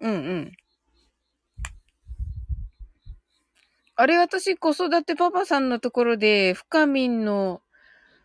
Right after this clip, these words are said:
コメントこ-、見たことあるかな？コメントし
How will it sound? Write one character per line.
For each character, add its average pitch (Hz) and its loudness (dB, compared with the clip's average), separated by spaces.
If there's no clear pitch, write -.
コ 285 2
メ 311 2
ン 311 -2
ト 302 -4
こ-、 - -6
見 294 0
た 311 4
こ 262 0
と 254 4
あ 254 4
る 254 -2
か 196 2
な？ 185 -4
コ 320 4
メ 349 6
ン 339 0
ト 339 -2
し - -8